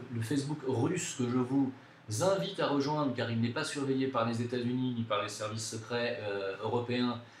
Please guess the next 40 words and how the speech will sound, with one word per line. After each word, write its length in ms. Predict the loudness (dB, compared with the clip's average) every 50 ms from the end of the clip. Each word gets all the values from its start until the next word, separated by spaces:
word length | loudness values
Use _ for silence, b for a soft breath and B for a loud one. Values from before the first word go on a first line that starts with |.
| B B B B 2
le 100 | 2 2
Facebook 400 | 4 2 0 0 0 -2 -2 0
russe 240 | 0 0 0 0
qui 80 | -2 -4
s'appelle 340 | -4 -4 -2 0 -2 -2 -2
V 440 | -4 -4 0 2 2 2 0 -2 -8 -4 0
K, 60 | 2 4 4 2 0 -4 -6 -6
la 80 | -4
lettre 280 | -2 -2 -2 0 -2 -2
V, 260 | -2 0 -2 0 0
la 100 | 2 2
lettre 240 | 2 0 -2 -6 -12 -6 0
K. 80 | 2 2 2 2 0 B B B B B B B B -4
Vous 100 | -2 0
me 80 | 4 6
retrouverez 440 | 6 6 6 4 4 4 4 6 4
aussi 240 | 4 4 2 -2
sur 260 | -4 -2 -2 0 0 2
Jim 280 | 2 2 2 2 2
Le 100 | 2 2
Veilleur, 400 | 4 6 6 6 6 4 2 2 0
sur 180 | -4 -8 -8
V 140 | -6 -8 -8
K, 140 | -6 0 2 2 2 2 0 -4 -2
pareil, 420 | -2 0 0 0 0 0 -2 -2 -6 -12 -12 -8 -8
même, 140 | -8 -6 -6
même 320 | -6 -6 -6 -8 -10 -12 -12
appellation. 560 | -12 -8 -6 -6 -6 -6 -6 -6 -6 -6 -6 B B B B B B B B B B B -2
Et 100 | 0 2
sur 280 | 2 2 2 2 2 2
Discord, 640 | 2 0 -2 0 2 2 4 4 4 2 0 0
je 60 | 0
vais 80 | 0 0
mettre 240 | 0 0 -2 -2 -4
le 100 | -2 -2
lien 200 | 0 0 -2 -2
sous 180 | -4 -8 -12 -8
cette 140 | -6 -6 -4
vidéo, 580 | -4 -4 -6 -6 -4 0 0 0 0 0 -2 -8
euh, 220 | -8 -6 -6 -6